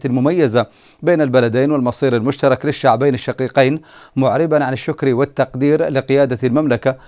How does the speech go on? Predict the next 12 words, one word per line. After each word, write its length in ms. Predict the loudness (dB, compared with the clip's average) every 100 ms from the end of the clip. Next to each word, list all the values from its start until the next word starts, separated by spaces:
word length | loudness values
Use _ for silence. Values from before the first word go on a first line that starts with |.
| -12 0
على 220 | 4 4
ما 160 | 4 0
توليه 460 | 0 0 0 -2
من 140 | -2 -4
عناية 360 | -4 -2 -4 -4
واهتمام 640 | -6 -4 -2 0 0 -2
باليمن 580 | -4 0 0 2 0 -2 -8 -20 _
ودعم 380 | -10 0 2 2
لحكومته 640 | -2 -6 -6 -4 -2 -2
الشرعية 480 | -2 -2 0 0 0
والشعب 440 | 0 0 0 0
اليمني. 500 | 0 -2 0 -2 -10